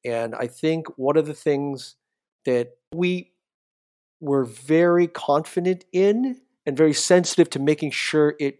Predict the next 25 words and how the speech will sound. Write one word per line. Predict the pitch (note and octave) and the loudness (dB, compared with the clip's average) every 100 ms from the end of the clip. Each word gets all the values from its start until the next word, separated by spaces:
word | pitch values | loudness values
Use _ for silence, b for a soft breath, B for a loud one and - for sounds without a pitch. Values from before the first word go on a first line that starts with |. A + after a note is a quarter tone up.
| _ | _
was | C3+ C3 A#2 | -4 -2 -2
just | A2 C3 A2+ _ | -2 -4 -4 _
great | A2+ A#2+ D3 - b b b b b _ | -2 0 0 -2 b b b b b _
that | C3+ B2+ A#2 | -2 -2 2
did | D3 D#3 | 4 4
sort | - F3 | 4 2
of | E3 D3+ | 2 0
live | D3+ D#3 | 0 4
up | E3 D#3+ | 4 2
to | D#3+ | 4
our | D3 | 4
expectations | D3 - C#3 - C#3+ D3 C3 | 4 -4 -4 -2 -4 -4 -8
as | C3 | -10
far | - C3+ C3 | 0 4 4
as | C3 | 2
how | - C3+ A2+ | -2 -4 -2
guests | A#2+ A#2+ A#2+ | -2 -4 -4
reacted | B2 B2 A#2+ B2+ A#2 | -4 -4 -4 -8 -6
was | A#2 B2 B2 | -2 -2 -4
this | B2 A2+ - - | -8 -8 -12 -14
transformation | - C3 B2 - B2+ A#2 A#2 - A#2 G#2 | -8 -8 -8 -8 -8 -4 -4 -6 -8 -8
moment | G2+ G2+ G2 - | -10 -12 -16 -10
where | A2 G#2 G2 | -6 -6 -6
the | G#2+ | -12
prince, | - - C3+ A#2 - - | -12 -2 -2 -2 -6 -12